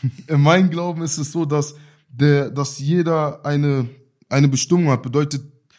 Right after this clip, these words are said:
so hart wie es klingt, aber dein, dein Tod oder dass dir vielleicht, äh,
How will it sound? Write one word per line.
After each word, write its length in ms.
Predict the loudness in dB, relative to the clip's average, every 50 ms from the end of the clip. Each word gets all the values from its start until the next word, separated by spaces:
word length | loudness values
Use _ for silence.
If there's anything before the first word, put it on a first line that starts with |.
| _ _ _ _ _ _ _
so 160 | -2 0 2 4
hart 220 | 2 2 0 -2
wie 60 | -2 -2
es 140 | -2 -2 0
klingt, 280 | 2 2 2 2 2
aber 180 | 0 0 0 0
dein, 540 | 0 0 -2 -2 -2 -4 -6 -12 -20 -20 _ _ _ _ _ _
dein 280 | 0 0 2 2 0 0
Tod 360 | 2 2 4 4 2 0 -2
oder 260 | -4 -4 -2 -4 -4
dass 320 | -4 -6 -6 -4 -4 -4 -4
dir 160 | -4 -4 -4
vielleicht, 360 | -2 -2 0 0 0 0 -2 -6 -16 -20 _ _ _ _ -4
äh, 360 | 0 0 0 2 0 0 -2